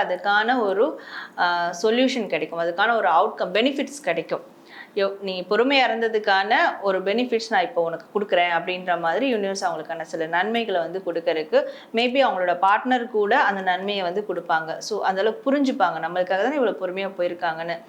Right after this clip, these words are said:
So, அந்த மாதிரி நான் கிடையாது அப்படின்னு சொல்றவங்க இந்த நெக்ஸ்ட் ஃபிஃப்டீன் டேஸ் ரொம்ப பொறுமையா இருக்கணும். அவங்களுடைய husband or wife விஷயத்துல ரொம்ப, ரொம்ப பொறுமையா கையாளணும். அப்பதான் அவங்களுக்கு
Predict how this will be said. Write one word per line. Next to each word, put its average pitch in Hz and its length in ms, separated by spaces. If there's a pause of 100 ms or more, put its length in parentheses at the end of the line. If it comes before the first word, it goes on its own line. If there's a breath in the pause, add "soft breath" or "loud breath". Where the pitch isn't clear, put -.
(400 loud breath)
So, 226 160
அந்த 202 220
மாதிரி 262 260
நான் 233 220
கிடையாது 202 680 (160)
அப்படின்னு 208 340
சொல்றவங்க 196 640
இந்த 196 240
நெக்ஸ்ட் 214 180
ஃபிஃப்டீன் 233 380
டேஸ் 233 180
ரொம்ப 196 360
பொறுமையா 170 120
இருக்கணும். 165 580
அவங்களுடைய 170 720 (120)
husband 170 400
or 165 200
wife 165 260
விஷயத்துல 175 400
ரொம்ப, 214 280
ரொம்ப 220 300
பொறுமையா 185 360
கையாளணும். 175 600 (580 loud breath)
அப்பதான் 202 260
அவங்களுக்கு 240 500